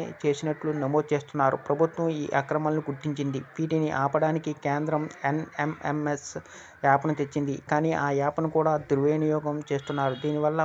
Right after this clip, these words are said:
కూలీలకు సరిగా వేతనాలు అందడం లేదు. కొందరు క్షేత్ర సహాయకులు పనులు, పనులకు వెళ్ళడం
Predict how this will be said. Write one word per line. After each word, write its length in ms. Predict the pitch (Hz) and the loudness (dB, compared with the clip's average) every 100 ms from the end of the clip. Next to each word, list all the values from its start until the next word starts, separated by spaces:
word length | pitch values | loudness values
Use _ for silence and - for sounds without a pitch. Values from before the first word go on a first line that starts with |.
| 156 | -2
కూలీలకు 540 | 143 143 151 151 147 | -2 0 0 -2 -2
సరిగా 380 | 143 135 139 147 | 0 0 2 0
వేతనాలు 520 | 139 127 139 151 147 - | 0 -2 -2 -2 -2 -2
అందడం 320 | 131 143 139 | -2 0 0
లేదు. 280 | 135 127 127 - - - - | 0 0 -2 -6 -10 -8 4
కొందరు 380 | 151 156 156 165 | 4 6 8 8
క్షేత్ర 380 | 170 147 143 165 | 6 2 2 0
సహాయకులు 480 | 160 156 156 156 151 | 4 4 4 2 0
పనులు, 520 | 156 135 151 156 156 156 - - - | 2 2 2 0 0 -4 -8 -20 -2
పనులకు 400 | 139 147 156 156 156 | 2 2 2 2 6
వెళ్ళడం 300 | 143 143 | 6 6